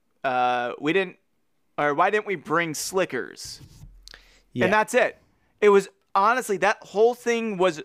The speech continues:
Speaker 1: written just so Franklin could be like, "I know what Slickers are. Guys, I know the proper things you should wear on boats during a rainstorm.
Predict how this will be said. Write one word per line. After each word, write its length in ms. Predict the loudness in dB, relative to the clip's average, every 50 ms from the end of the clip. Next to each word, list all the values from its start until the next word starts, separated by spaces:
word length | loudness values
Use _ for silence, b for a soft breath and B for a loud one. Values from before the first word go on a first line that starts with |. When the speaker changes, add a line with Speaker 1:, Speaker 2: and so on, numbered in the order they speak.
| -18 _
Speaker 1:
written 480 | -4 -2 0 0 0 0 -4 -8 -8 -10 _ _
just 320 | 0 2 2 2 2 0 -2
so 220 | 0 0 0 0
Franklin 560 | 0 -2 -2 0 0 0 -2 -2 -2 -4 -2
could 140 | -2 -4 -2
be 60 | 0 0
like, 240 | 0 0 -2 -6 _ _ b b b b b b b _ _ _
"I 100 | -4 -4 -2
know 80 | -2
what 120 | -4 -4 -4
Slickers 400 | -4 -2 -2 -2 -2 -4 -4 -2
are. 280 | -2 -2 -4 -4 -8 _ _ _ _ _ _ _ -4
Guys, 500 | -2 0 0 0 0 -2 -4 -8 -14 -18 _ _ _ _ _ _ _ _ _ _ _ -4
I 140 | -4 -2 -2
know 340 | -2 0 2 4 4 4 2
the 120 | 2 0 -2
proper 560 | -4 -4 -2 0 0 0 0 0 -2 -2 -2
things 400 | 0 0 0 0 2 0 0 0
you 80 | 0
should 180 | 0 0 0 2
wear 300 | 2 4 4 4 2 2
on 160 | 0 -2 -2
boats 320 | 0 2 2 2 2 0 -2
during 280 | -2 0 0 0 0
a 60 | -2
rainstorm. 680 | -2 -2 -2 -4 -6 -10 -10 -6 -6 -4 -4 -6 -8